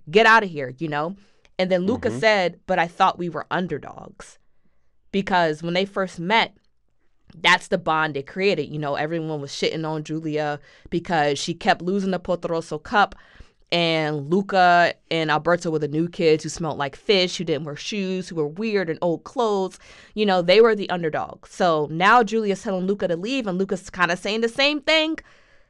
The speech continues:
Speaker 1: Not Alberto was saying, but it's kinda the same sentiment. It's like, "Yo, I thought we were underdogs. I thought we were in this together.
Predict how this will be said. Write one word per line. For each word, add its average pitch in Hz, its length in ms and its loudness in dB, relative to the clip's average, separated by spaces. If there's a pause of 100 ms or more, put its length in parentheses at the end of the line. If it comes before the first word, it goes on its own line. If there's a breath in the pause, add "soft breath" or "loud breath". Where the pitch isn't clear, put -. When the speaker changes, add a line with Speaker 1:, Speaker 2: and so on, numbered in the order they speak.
(300 soft breath)
Speaker 1:
Not 254 160 6
Alberto 233 340 4
was 202 100 -4
saying, 226 220 4
but - 80 -4
it's 190 80 -2
kinda 240 240 -2
the 214 60 -8
same 202 160 -2
sentiment. 196 300 -2
It's 165 80 -8
like, 170 160 -4
"Yo, 226 120 2
I 185 140 0
thought 233 200 -4
we 202 100 -8
were 190 180 -4
underdogs. - 800 -10
I 190 100 2
thought 226 220 4
we 220 100 -6
were - 60 -4
in 190 140 0
this 180 160 -6
together. 165 600 0